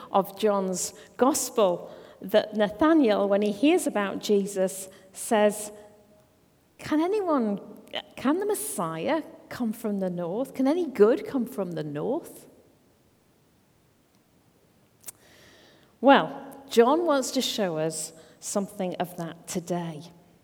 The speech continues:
And for the benefit of hindsight, it's very easy for us to think, "Well, what was all the fuss about?"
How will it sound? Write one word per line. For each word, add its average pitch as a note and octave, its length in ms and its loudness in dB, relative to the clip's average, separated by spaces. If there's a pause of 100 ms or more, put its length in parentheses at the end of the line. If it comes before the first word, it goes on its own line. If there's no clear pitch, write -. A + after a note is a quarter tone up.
(840)
And B3+ 120 -4
for C4 100 -4
the B3+ 80 2
benefit D#4+ 500 0
of B3 140 -2
hindsight, F#3 640 -6
it's A#3+ 140 -4
very F4 480 0
easy G#3+ 500 0
for G#3+ 180 -4
us G3+ 160 0
to G#3+ 120 -6
think, F#3 240 -8
"Well, G#3 140 4
what B3+ 300 -4
was D#4 180 -2
all F#3 320 0
the G3+ 140 -2
fuss - 340 -6
about?" D3+ 500 -12